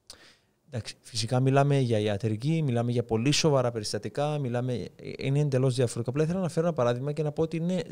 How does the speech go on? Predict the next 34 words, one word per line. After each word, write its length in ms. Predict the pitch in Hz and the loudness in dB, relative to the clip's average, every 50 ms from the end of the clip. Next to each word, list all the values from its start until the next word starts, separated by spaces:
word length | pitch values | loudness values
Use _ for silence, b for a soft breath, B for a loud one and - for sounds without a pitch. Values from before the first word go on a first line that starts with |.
| 139 151 131 127 | -10 -12 -8 -4
ναι, 220 | 135 147 156 147 | -2 0 0 0
συμφωνώ 600 | 123 - 127 120 107 - - 113 110 107 107 107 | 0 -2 -2 -2 -2 -2 -4 -4 -4 -4 -4 -6
σε 140 | 107 - 110 | -6 -6 -8
αυτό. 340 | 104 - - - 123 139 - b b b b b b b b b b b b b | -8 -8 -6 -6 -6 -6 -6 b b b b b b b b b b b b b
Όμως 640 | - 147 143 156 156 165 165 165 156 147 - - - - _ | 2 4 4 4 4 4 2 2 2 0 -2 -6 -10 -12 _
βάζω 360 | - 123 113 131 143 135 143 | -6 0 4 4 4 4 4
την 140 | 139 160 160 | 2 2 2
ευθύνη 300 | 147 - - - 135 143 | 2 2 0 0 0 2
σε 140 | 127 - 127 | 2 2 2
εμάς, 360 | 117 117 120 123 117 107 95 | 2 2 2 2 0 0 -2
στην 140 | - - 104 | -4 -4 -2
προηγούμενη 440 | 110 107 110 110 120 127 131 131 120 | 0 2 2 2 2 2 0 0 0
γενιά, 400 | 107 107 104 104 107 110 107 107 | 0 0 -2 -2 -2 -2 -2 0
για 140 | 104 104 98 | 0 -2 -2
τους 160 | - 101 95 | -4 -4 -4
νέους 220 | 104 110 101 - | -4 -6 -6 -4
που 80 | - 117 | -6 -6
έρχονται 240 | 110 - 113 110 104 | -6 -6 -6 -6 -4
τώρα, 240 | - 110 107 104 | -2 0 0 2
ότι 220 | 107 113 120 - 143 | 0 0 0 0 0
εμείς 280 | 123 117 131 143 - | 0 0 0 0 0
πρέπει 200 | - 151 127 123 | 0 -2 -2 -2
να 60 | 113 107 | -4 -6
τους 180 | - 101 95 | -6 -8 -10
δείξουμε 360 | - 113 - - - 117 110 | -10 -12 -10 -8 -6 -4 -4
ότι 220 | 107 104 - 117 - - | -4 -4 -6 -8 -6 -6
αυτά 280 | - 107 - - 139 | -6 -6 -2 -2 -2
είναι 100 | 143 147 | -2 -2
τα 80 | 123 107 | -4 -6
σωστά 280 | - 98 - - 101 92 | -8 -8 -8 -6 -6 -4
guidelines. 640 | 101 98 87 - 92 95 92 92 95 104 101 - - _ _ _ _ _ _ _ _ _ _ - - | -4 -4 -2 -2 -4 -4 -4 -6 -8 -10 -14 -18 -20 _ _ _ _ _ _ _ _ _ _ -10 -8
Αυτά, 180 | - - - - | -8 -8 -6 -8
αυτές, 280 | - - - 123 - - - _ _ | -4 -2 -2 -2 -2 -4 -8 _ _
τα 120 | - 104 | -4 0